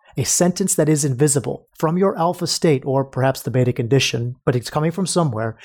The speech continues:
A thought is chosen. This invisible thought, when believed to be true,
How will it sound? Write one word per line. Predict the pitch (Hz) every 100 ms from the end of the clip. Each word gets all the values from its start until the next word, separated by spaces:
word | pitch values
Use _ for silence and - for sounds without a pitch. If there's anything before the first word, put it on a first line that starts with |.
| - -
A | 139
thought | - - 156 160 - -
is | -
chosen. | - - 165 143 127 127 - -
This | 160 214
invisible | 247 190 202 185 156
thought, | - 190 143 120 -
when | 139 143
believed | 127 127 165 165
to |
be | 185 196
true, | - 190 127 117